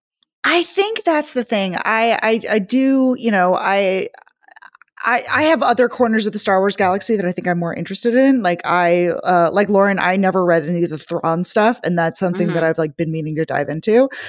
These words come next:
Speaker 1: Um, but also, like, yeah, you mentioned Marvel, and, um, I've actually kind of gotten into, like, a lot of the Marvel Star Wars comics, uh,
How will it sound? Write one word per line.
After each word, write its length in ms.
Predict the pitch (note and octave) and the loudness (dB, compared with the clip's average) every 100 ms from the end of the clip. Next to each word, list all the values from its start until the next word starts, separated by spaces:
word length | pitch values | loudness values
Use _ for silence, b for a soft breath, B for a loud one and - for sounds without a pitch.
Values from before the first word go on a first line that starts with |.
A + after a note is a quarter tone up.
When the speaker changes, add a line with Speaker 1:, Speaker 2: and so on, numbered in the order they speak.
| B - | B -2
Speaker 1:
Um, 380 | G#3 G#3 G3 G#3 B3+ | 0 2 0 -2 -2
but 200 | B3+ B3 | 0 2
also, 340 | D4+ F4 A#4 | 0 2 2
like, 260 | F#4+ C#4+ C4+ | 2 0 -2
yeah, 160 | A#3+ D4+ | -2 0
you 160 | C4+ B3 | 2 4
mentioned 460 | B3 C#4+ C4+ G3 - | 4 2 0 0 0
Marvel, 460 | G3+ G#3+ G3 F3+ | 0 4 4 2
and, 260 | F3+ F3+ F3+ | 2 -2 0
um, 440 | G3 F#3 E3+ E3 - _ _ _ - - | 0 0 -2 -8 -16 _ _ _ -16 -4
I've 120 | B3 | 0
actually 300 | D#4+ F4 G4+ | 0 2 2
kind 180 | - C4 | 2 0
of 80 | G#3 | 0
gotten 220 | G3 F3+ | 0 0
into, 300 | F3+ F#3 G#3 | -2 0 0
like, 160 | E3+ F3 | 2 0
a 40 | |
lot 260 | E3+ E3 E3+ | 0 0 0
of 100 | F3 | 0
the 100 | F3 | 0
Marvel 360 | E3 D#3+ D#3 E3+ | 0 -2 -2 -4
Star 240 | - D#3+ | -4 -4
Wars 180 | D#3 D#3+ | -4 -6
comics, 480 | - - G#3+ - - B B B - | -8 -8 -8 -8 -12 B B B -2
uh, 260 | G3+ G3 | 0 2